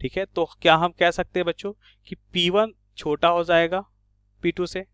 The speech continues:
इसी का विपरीत होगा, ठीक है। तो इस स्थिति में किसको ज़्यादा शक्ति मिल रही है बच्चों? इस वाले, मतलब दो सौ वाट के बल्ब को। ये हमारा सौ वाट का बल्ब है और ये हमारा बच्चों दो सौ वाट का बल्ब है, ठीक है।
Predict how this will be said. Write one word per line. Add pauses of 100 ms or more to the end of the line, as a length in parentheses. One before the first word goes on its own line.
(140)
इसी
का
विपरीत
होगा, (420)
ठीक
है। (440)
तो
इस
स्थिति
में
किसको
ज़्यादा
शक्ति
मिल
रही
है
बच्चों? (460)
इस
वाले,
मतलब (280)
दो
सौ
वाट
के
बल्ब
को।
ये
हमारा
सौ
वाट
का
बल्ब
है
और
ये
हमारा
बच्चों
दो
सौ
वाट
का
बल्ब
है,
ठीक
है।